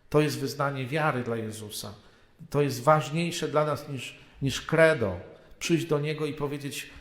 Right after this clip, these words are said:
na ile Go naprawdę, e, oceniam jako, jako wszechmocnego Boga. Bo moja prośba wyraża, e, tak naprawdę Jego,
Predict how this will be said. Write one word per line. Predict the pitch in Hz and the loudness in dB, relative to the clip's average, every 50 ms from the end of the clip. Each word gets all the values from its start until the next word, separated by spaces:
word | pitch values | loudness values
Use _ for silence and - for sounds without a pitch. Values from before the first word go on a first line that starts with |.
| - - - | -10 -2 0
na | 131 151 | 0 2
ile | 151 180 170 160 170 160 | 2 2 2 2 2 2
Go | 151 139 143 151 | 4 2 2 2
naprawdę, | 147 139 - - 156 160 156 151 143 151 156 151 151 156 - - - - - - - 135 | 2 0 0 2 2 2 2 2 0 -2 -4 -4 -4 -6 -10 -14 -16 -18 -20 -10 -6 -4
e, | 135 135 135 135 135 131 131 131 131 127 131 135 - - - - - - _ _ _ _ _ _ _ _ - | -2 -2 -2 -4 -6 -6 -8 -8 -8 -10 -10 -12 -14 -16 -18 -20 -20 -20 _ _ _ _ _ _ _ _ -4
oceniam | 135 127 - - - 185 170 165 160 147 139 | -2 -2 0 2 4 4 4 4 2 0 -2
jako, | 135 131 131 - 135 131 127 - 135 | -2 -4 -4 -6 -4 -4 -4 -2 0
jako | 147 139 - - 139 131 123 127 - | 0 0 0 -2 -4 -2 -2 -4 -4
wszechmocnego | - - - 180 - - 160 151 147 151 - - 156 160 151 139 143 131 | -4 0 0 0 0 2 0 0 0 0 -2 -4 -2 -2 -2 0 -2 0
Boga. | 127 160 160 - 123 101 95 95 101 - - - - - - _ _ - - - _ _ _ _ _ _ - _ _ - - - _ _ _ _ _ _ _ _ _ _ _ _ _ _ _ _ _ _ _ _ _ _ - | 2 2 2 2 0 -4 -8 -8 -10 -14 -18 -20 -20 -20 -20 _ _ -20 -20 -20 _ _ _ _ _ _ -20 _ _ -20 -20 -20 _ _ _ _ _ _ _ _ _ _ _ _ _ _ _ _ _ _ _ _ _ _ -4
Bo | 117 123 | -2 0
moja | 139 147 151 143 135 | 2 4 4 2 2
prośba | - - 170 175 160 - - 139 135 | 2 2 2 2 2 2 0 -2 -2
wyraża, | 117 127 139 147 151 156 147 143 139 135 - - - - - - - - - - | 0 0 0 2 2 2 2 0 -4 -4 -6 -10 -16 -20 -20 -20 -20 -18 -8 -4
e, | - 131 135 131 131 127 127 127 - - - - - - - - - | -2 -2 0 -2 -2 -4 -6 -8 -10 -14 -18 -20 -20 -20 -20 -14 -10
tak | - 117 - 139 | -10 -8 -6 -6
naprawdę | 135 127 - 147 156 156 - 143 135 | -6 -2 0 2 0 0 0 -2 -4
Jego, | 135 139 143 143 139 139 135 139 | -4 -6 -6 -8 -8 -8 -8 -8